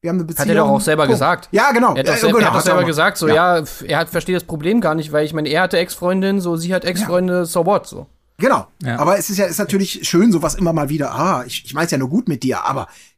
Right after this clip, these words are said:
Speaker 1: hat dir das nicht total wehgetan mit dem, mit dem
Speaker 2: <laughs>
Speaker 1: Bachelor? Ich muss da noch mal nachhaken. Es tut mir leid, wie hat sich das denn angef-,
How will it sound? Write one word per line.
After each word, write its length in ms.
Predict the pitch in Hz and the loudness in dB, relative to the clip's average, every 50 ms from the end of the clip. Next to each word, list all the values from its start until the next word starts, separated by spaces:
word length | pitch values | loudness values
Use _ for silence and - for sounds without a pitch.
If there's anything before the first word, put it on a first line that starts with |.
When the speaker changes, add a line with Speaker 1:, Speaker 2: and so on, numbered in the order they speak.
| _ _ - | _ _ -8
Speaker 1:
hat 160 | - - - | -8 -6 -6
dir 60 | 127 | -6
das 160 | 113 107 - | -6 -8 -8
nicht 140 | - 117 - | -8 -8 -8
total 280 | - 104 - 90 98 92 | -8 -8 -8 -8 -10 -10
wehgetan 500 | 98 95 107 151 120 139 156 170 180 165 | -8 -8 -6 -6 -4 -2 -2 0 0 0
mit 120 | 156 151 | 0 0
dem, 160 | - 147 143 131 117 - | -2 -2 -2 0 2 2
mit 180 | 220 - - | 2 2 2
dem 60 | - | -2
Speaker 2:
<laughs> 20 | 113 | -2
Speaker 1:
Bachelor? 420 | 127 135 - - 175 170 190 196 - - - 208 - | -4 -6 -6 -4 -4 -4 -6 -8 -12 -14 -10 -4 -2
Ich 160 | 190 175 180 | 0 2 4
muss 180 | 226 311 311 | 4 4 2
da 80 | - 226 | 2 0
noch 140 | 220 214 202 | 0 2 2
mal 160 | 208 196 190 | 2 2 2
nachhaken. 400 | 190 180 175 165 139 131 117 - 147 | 2 2 0 0 -2 -4 -6 -8 -8
Es 60 | - | -8
tut 140 | - 226 185 | -6 -4 -2
mir 80 | 190 | -2
leid, 80 | 139 127 | -4 -4
wie 100 | 160 202 | -4 -6
hat 80 | 240 - | -6 -6
sich 140 | 233 208 | -8 -8
das 120 | - 185 - | -8 -8 -6
denn 120 | - 180 - | -8 -8 -6
angef-, 360 | - 165 165 143 120 - - | -6 -6 -6 -6 -8 -12 -16